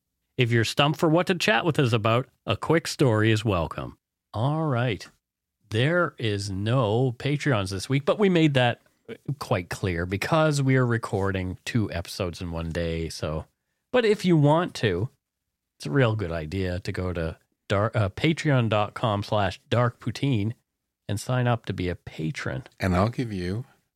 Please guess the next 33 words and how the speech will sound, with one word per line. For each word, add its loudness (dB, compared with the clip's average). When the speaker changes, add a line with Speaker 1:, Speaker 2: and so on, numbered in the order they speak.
Speaker 2:
the 0
job -2
that -6
you've -12
always -6
wanted. -12
Speaker 1:
Yeah, 4
you'll 6
get, 4
you 6
will 6
get, 2
you'll 4
get 0
to 4
hear 6
your 4
name 4
said 2
on 2
the -2
show, 4
and 0
you -2
get 0
a -2
job 2
and 0
all 2
that 2
kind -2
of -4
stuff. 0